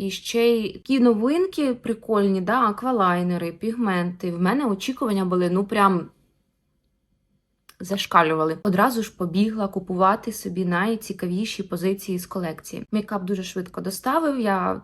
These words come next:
той же день сіла знімати тікі-токі, рілси і робити фоточки з цією колекцією, знімати розпаковочки. Дуже радісна, така вся натхненна, дуже класна упаковка. До речі, давайте поговоримо про упаковку.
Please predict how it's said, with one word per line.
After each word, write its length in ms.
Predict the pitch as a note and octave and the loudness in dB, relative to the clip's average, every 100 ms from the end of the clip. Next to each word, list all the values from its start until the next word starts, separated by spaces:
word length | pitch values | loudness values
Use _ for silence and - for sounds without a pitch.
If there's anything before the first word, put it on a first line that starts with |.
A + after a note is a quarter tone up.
| - | -4
той 180 | G#3+ G#3 | -2 0
же 140 | G3 | 0
день 220 | F3+ F3+ | 0 0
сіла 320 | F3 G#3 F#3+ F3+ | -2 -4 -4 -2
знімати 440 | F#3 F3+ F3 F#3 | 0 0 -2 -6
тікі-токі, 840 | F3+ F#3 G3 F#3+ F#3 F#3 F#3 F3 | -10 -6 -4 -2 -2 -2 -2 -2
рілси 520 | F3+ F3+ F#3 F3+ - F3 | 0 -2 -2 -6 -4 -2
і 80 | |
робити 320 | F3 F3 F3+ - | -2 -4 -6 -6
фоточки 520 | A3+ C#4+ - - C4+ | -6 -4 -8 -10 -12
з 60 | |
цією 300 | - B3+ A#3 | -6 -2 -2
колекцією, 540 | A#3 A3 G#3+ - G3+ F#3 | -4 -6 -8 -8 -8 -2
знімати 340 | G3 F#3+ F#3+ | 0 0 -2
розпаковочки. 840 | F3+ - - - B3+ C4+ - B3+ A#3 | -8 -10 -8 -4 -4 -6 -8 -10 -6
Дуже 220 | G#3 F#3+ | -2 2
радісна, 640 | F3+ A#3+ B3 B3+ A#3 A3+ A#3 | 6 4 2 -4 -4 -4 -6
така 240 | - G#3 G3 | -4 2 2
вся 240 | F#3 G#3 | 2 -2
натхненна, 920 | F3+ F3 - G3 G#3 C#4 C#4+ A#3+ G#3 | -2 -4 -2 2 4 6 4 2 0
дуже 320 | F#3+ G3+ G3+ G3 | -2 -4 -4 -2
класна 500 | G3 F#3+ F#3 F#3 D#3+ | 2 4 2 -4 -6
упаковка. 520 | - - C4+ - G3 | -6 -2 -2 0 -2
До 100 | F3 | 0
речі, 260 | A#3+ - | 0 0
давайте 280 | E3+ F#3 G3+ | 0 0 0
поговоримо 540 | - F3+ E3 F#3 G#3+ F#3+ | -6 -8 -2 0 2 0
про 200 | F3 E3+ | -2 -4
упаковку. 580 | F#3+ G#3+ - - - | -4 -10 -10 -14 -16